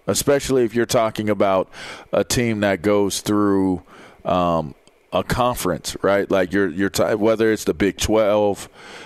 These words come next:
whether it's the Pac-twelve, whether it's the Big Ten, whether it's the S E C,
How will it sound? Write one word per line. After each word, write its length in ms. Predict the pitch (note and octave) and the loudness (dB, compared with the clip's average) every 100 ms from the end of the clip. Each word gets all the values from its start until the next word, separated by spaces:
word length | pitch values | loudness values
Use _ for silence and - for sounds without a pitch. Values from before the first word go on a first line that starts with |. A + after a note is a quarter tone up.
| - | -4
whether 340 | F#2+ G#2 G2 | 0 2 2
it's 140 | F#2 - | 0 0
the 100 | E2+ | -4
Pac-twelve, 1080 | - A2 G2 - - - G#2 G2+ G2 F#2+ E2+ | 0 0 0 -2 -6 0 2 4 2 2 2
whether 320 | F2 E2+ E2 | 0 2 0
it's 100 | - | -2
the 80 | - | -4
Big 240 | D#2 E2 | -2 -2
Ten, 300 | - A2 G#2+ | 0 0 0
whether 260 | G2+ F#2 F2+ | 0 0 0
it's 120 | E2+ | 0
the 140 | F2 | -2
S 280 | - F#2+ - | 0 0 -2
E 80 | F#2 | -4
C, 420 | D#2+ C#3 B2+ G2+ | -2 0 0 -2